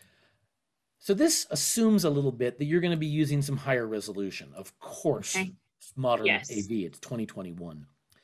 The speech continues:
Speaker 1: And it's based on something called the element of the presentation. That is what is different. Please make a note. So somebody, a quick test question might say, "What technology is the basis for making decisions in Discus?" And you could say, "Oh, the element of the presentation."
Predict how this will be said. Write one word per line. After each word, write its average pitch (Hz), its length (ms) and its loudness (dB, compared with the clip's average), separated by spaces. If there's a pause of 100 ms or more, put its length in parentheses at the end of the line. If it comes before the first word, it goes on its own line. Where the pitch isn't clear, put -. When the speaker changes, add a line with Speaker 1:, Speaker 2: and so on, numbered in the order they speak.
(380)
Speaker 1:
And 170 420 2 (220)
it's 143 180 -2
based 180 460 0
on 151 220 2
something 139 540 -2 (260)
called 123 420 0 (120)
the 135 240 -6 (120)
element 147 540 0 (500)
of 123 160 -4
the 117 80 -8
presentation. 110 800 -6
That 143 180 2
is 147 120 -2
what 139 120 0
is 120 120 -6
different. - 340 -6 (240)
Please 120 200 -10
make 101 180 -10
a 85 40 -12
note. 78 280 -20 (400)
So 165 100 -4
somebody, 147 380 0
a 110 60 -6
quick - 400 -8
test - 220 -4
question 107 300 -8
might 101 220 -8
say, 101 320 -4 (460)
"What 233 200 0
technology 165 640 2
is 135 120 -2
the 120 60 -8
basis 139 400 2
for 123 120 -8
making 123 260 -8
decisions 110 520 -8
in 104 140 -4
Discus?" - 640 -4
And 101 80 -14
you 104 80 -2
could 101 160 -8
say, 95 220 -6
"Oh, 113 140 0
the 110 200 -4
element 127 400 0
of 101 140 -6
the 101 80 -10
presentation." 90 680 -12